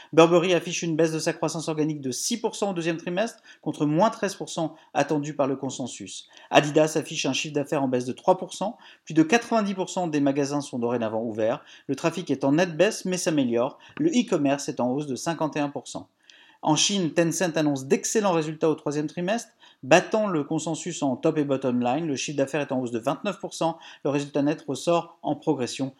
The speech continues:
de quatre-vingt-huit pour cent. Enfin, Disney réussit à dépasser les attentes grâce à la forte adhésion au programme de Direct to Consumer.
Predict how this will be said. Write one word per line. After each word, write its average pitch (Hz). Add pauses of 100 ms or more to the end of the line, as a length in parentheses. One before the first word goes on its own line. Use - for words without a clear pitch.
(140)
de 143
quatre-vingt-huit 147
pour 131
cent. - (340)
Enfin, 180
Disney 175
réussit 175
à 143
dépasser 180
les 165
attentes 202
grâce 143
à 135
la 117
forte -
adhésion 165 (280)
au 139
programme 165
de 139
Direct 147
to -
Consumer. 151